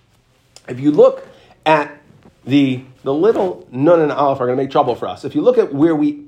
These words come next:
were poshet this in the Reisha, it said lechishama. What's the difference between lechishamana or lechishama? Lechishama is when the Av, they have a sit down, the Av hears it,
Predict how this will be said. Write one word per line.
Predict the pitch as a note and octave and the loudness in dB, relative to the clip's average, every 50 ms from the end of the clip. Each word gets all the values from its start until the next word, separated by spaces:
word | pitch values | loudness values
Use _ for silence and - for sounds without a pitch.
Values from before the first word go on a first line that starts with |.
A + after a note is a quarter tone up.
| - - | -8 -4
were | C3+ C3 | -4 -4
poshet | C3+ - F#3 G3 F#3+ - D#3+ | -2 0 -2 -2 -2 -4 -4
this | - C#3 C3+ - - | -4 -4 -6 -6 -8
in | - C#3 C3+ | -8 -6 -4
the | B2 A2+ | -4 -2
Reisha, | A2+ A#2+ A#2 G#2+ - C3 C3 E3 E3 - - _ - | -2 -2 -4 -4 -4 -4 -4 -4 -6 -12 -20 _ -12
it | - - | -10 -6
said | - E3+ D3+ C#3 | -4 -4 -4 -4
lechishama. | C3 B2+ - - C#3 A#2+ - - D#3+ C3 A2+ G2 E2 E2 - _ _ _ _ _ _ _ _ _ _ _ _ _ _ _ _ _ | -6 -10 -10 -12 -12 -12 -8 -6 -4 -4 -4 -6 -10 -16 -20 _ _ _ _ _ _ _ _ _ _ _ _ _ _ _ _ _
What's | - F3+ G3 - | -4 -4 -4 -4
the | C#4+ B3+ | -4 -10
difference | A#3 F#3+ - | -8 -8 -4
between | E3 D#3 C#3+ C3+ - - C3+ | -2 -2 -2 -2 -4 -6 -8
lechishamana | B2+ - C3+ A#2+ A#2+ A#2 A2+ A2 A2 A#2+ B2 - | -8 -6 -6 -4 -4 -2 -4 -4 -4 -6 -6 -6
or | A#2 G#2 | -6 -8
lechishama? | G#2+ G#2 - G#2+ - - G2+ G2+ G2+ G#2+ C#3+ D#3+ - _ _ _ _ _ _ _ _ _ - | -8 -12 -14 -16 -12 -12 -10 -10 -10 -10 -12 -14 -18 _ _ _ _ _ _ _ _ _ -4
Lechishama | D#3+ D#3+ E3+ A3 F#3+ - - - - C#4 C#4 G3+ D#3+ D#3 D#3+ D#3 - | -2 -2 0 -2 -4 -2 0 2 2 2 2 2 2 0 0 0 2
is | D#3 D3 C#3 C#3+ D#3+ D#3+ D#3+ - _ _ _ _ _ _ - - | 2 4 4 2 0 -2 -10 -18 _ _ _ _ _ _ -14 -6
when | - D3 F#3 A#3 B3+ B3+ | 0 2 4 4 4 2
the | G#3 F#3 F#3 | 2 0 0
Av, | - G#3+ A#3+ F#3 D3 C#3 | 2 2 2 2 0 0
they | D3 | -2
have | D#3 E3+ | -2 -2
a | G3+ | -4
sit | - F#3 D#3+ B2 | -4 -6 -6 -6
down, | A#2+ G#2+ G#2 C3+ D3+ | -6 -8 -8 -6 -6
the | C3 C#3+ C#3+ | -6 -6 -4
Av | - E3+ F3+ E3+ C3 - | -2 -4 -4 -4 -6 -12
hears | B3 C#4 C#4+ G#3+ C3+ | -14 -12 -10 -10 -8
it, | C#3 D3 - - - _ | -8 -10 -10 -12 -20 _